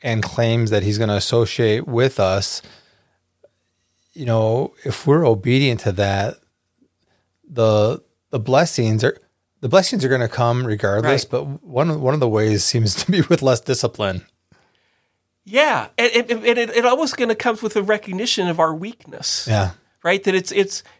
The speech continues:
Speaker 2: that we need to, you know, we, it, it, we need that. Now, but there's something about also alongside of,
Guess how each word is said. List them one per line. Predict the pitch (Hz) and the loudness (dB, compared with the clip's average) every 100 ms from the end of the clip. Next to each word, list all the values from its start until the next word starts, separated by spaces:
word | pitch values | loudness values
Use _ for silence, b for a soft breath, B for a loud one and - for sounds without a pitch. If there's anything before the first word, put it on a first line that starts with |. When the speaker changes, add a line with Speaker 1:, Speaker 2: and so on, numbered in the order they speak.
| - | -4
Speaker 2:
that | 190 | -4
we | 165 240 233 | 0 0 0
need | 202 226 254 - | 0 -2 -2 -4
to, | - 185 175 170 b b b _ | -2 0 0 -2 b b b _
you | 180 | 0
know, | 180 165 156 - _ _ | 4 4 2 -8 _ _
we, | 185 202 190 175 - _ - | -10 -8 -8 -14 -20 _ -10
it, | 156 - | -8 -8
it, | - _ _ _ _ _ _ | -16 _ _ _ _ _ _
we | 208 208 | -4 -2
need | 247 | 0
that. | 233 175 | 0 0
Now, | 202 185 180 b _ | 2 2 0 b _
but | 220 | 0
there's | 220 214 | 2 2
something | 285 285 262 | 0 0 -4
about | 208 208 196 | -2 0 2
also | 196 254 269 208 | 2 0 0 0
alongside | 185 180 190 185 202 208 | 2 4 2 2 0 0
of, | 180 175 | -2 -6